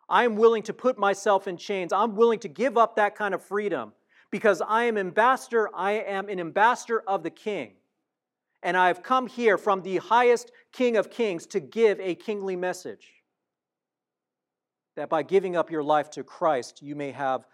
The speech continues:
salvation." And then at the end of chapter twenty, he finishes this off.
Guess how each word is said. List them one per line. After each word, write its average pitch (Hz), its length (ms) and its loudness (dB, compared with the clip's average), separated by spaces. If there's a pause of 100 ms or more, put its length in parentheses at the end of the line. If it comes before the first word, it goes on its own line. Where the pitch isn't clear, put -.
(100)
salvation." 131 840 -6 (3000)
And 135 140 -10
then 151 100 -4
at 151 140 -2
the 160 260 -8
end 180 300 -4
of 143 220 0
chapter 156 580 0
twenty, 165 460 -6
he 139 160 -10
finishes 156 460 -10
this 139 180 -10
off. 143 420 -2